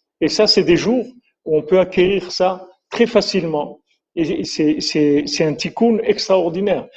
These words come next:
Pour ça que Rabbi Nathan, il a écrit ça en dernier dans sa vie, parce que ça, c'est le tikkun du monde entier, de savoir que n-, ne t'inquiète pas, que là où tu te trouves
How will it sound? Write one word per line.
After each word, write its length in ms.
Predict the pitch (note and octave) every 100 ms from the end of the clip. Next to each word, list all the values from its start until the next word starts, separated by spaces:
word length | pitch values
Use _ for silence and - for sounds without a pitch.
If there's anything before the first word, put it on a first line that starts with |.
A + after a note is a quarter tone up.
| - _
Pour 100 | D3+
ça 140 | - G3
que 120 | F3+
Rabbi 260 | E3+ D#3+
Nathan, 280 | E3+ E3+ G3
il 160 | F3+ D#3
a 40 |
écrit 260 | D#3 - E3
ça 160 | F#3
en 80 | F3
dernier 400 | D#3+ F3+ F3+ F#3+
dans 160 | D#3 D3
sa 120 | E3
vie, 300 | F3+ G#3+ - _ _
parce 160 | - D3
que 140 | -
ça, 180 | - G3
c'est 160 | G3+ D#3+
le 140 | D3+
tikkun 400 | D3+ - G#3 G#3
du 140 | D3+ D#3
monde 220 | F3+ F3
entier, 460 | E3+ - F3 - _ _ _ -
de 80 |
savoir 600 | D3+ E3+ D3 F#3 G3+ F3+ _ _ _ _ _ _
que 80 | F3
n-, 180 | F3+ G#3
ne 180 | E3+ F3+
t'inquiète 540 | F#3 F#3 - F#3 -
pas, 360 | F3 F#3+ F#3 - _ _ -
que 120 | E3+
là 200 | E3 A3+
où 140 | A#3+
tu 180 | - G#3+
te 80 | A3
trouves 580 | F#3 - A#3+ B3 C#3